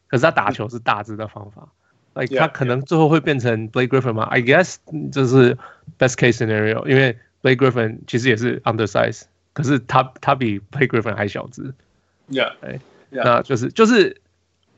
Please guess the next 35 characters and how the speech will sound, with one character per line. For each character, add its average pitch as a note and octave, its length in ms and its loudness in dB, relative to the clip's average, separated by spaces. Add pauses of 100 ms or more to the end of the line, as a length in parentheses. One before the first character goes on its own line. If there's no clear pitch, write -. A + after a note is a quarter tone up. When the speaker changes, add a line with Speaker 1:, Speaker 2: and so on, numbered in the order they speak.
Speaker 1:
for D#3+ 160 6
me， F3 180 0
就 F#3+ 120 2
是 F3 80 0
这 G3+ 120 -2
是 F#3+ 100 4
很 C3 280 0
多 C#3+ 180 4
的 B2 120 2
问 A#2+ 220 2
题， G#2+ 180 -10
对 D3 120 -2
我 A2 140 2
来 F#2+ 140 -2
讲。 - 280 -10 (1080)
Yeah. C3 240 -2
Speaker 2:
我 F3+ 60 4
觉 C#4 120 -2
得 D#4 80 8
他 C#4+ 160 8
的 - 80 -2
地 B3 140 -6
板 B2+ 240 -4
会 F#3+ 160 -4
是 F3 160 -8
一 F3 80 -8
个， B2+ 360 -4 (1300)
一 G#3+ 100 -10
个， G#3+ 300 0
一 A3+ 80 -12
个 G#3 140 0
类 F#3+ 180 2
似， D#3+ 480 -4
类 F#3 180 -2
似 D#3+ 480 -6